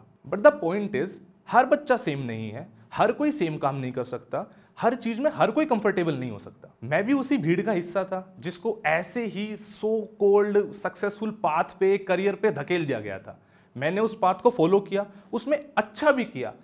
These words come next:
और जो एक होती है ना सोसाइटी के स्टैंडर्ड्स कि भाई अगर तुम ये करियर ऑप्ट कर लोगे तो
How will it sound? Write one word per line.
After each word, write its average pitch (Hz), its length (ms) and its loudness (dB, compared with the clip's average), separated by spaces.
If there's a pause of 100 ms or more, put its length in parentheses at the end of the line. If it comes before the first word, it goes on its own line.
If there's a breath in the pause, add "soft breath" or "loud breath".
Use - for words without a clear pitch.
(220 soft breath)
और 220 100 4
जो 254 100 -2
एक 294 80 -2
होती 220 240 2
है 294 40 0
ना 330 40 2
सोसाइटी 262 420 2
के 285 80 -2
स्टैंडर्ड्स 190 520 -2
कि - 80 -8
भाई 208 160 -2
अगर 226 180 2
तुम 226 220 -4 (100)
ये 165 260 -4
करियर 220 320 0
ऑप्ट 208 200 -2
कर 202 120 -2
लोगे 202 220 0
तो 208 140 -2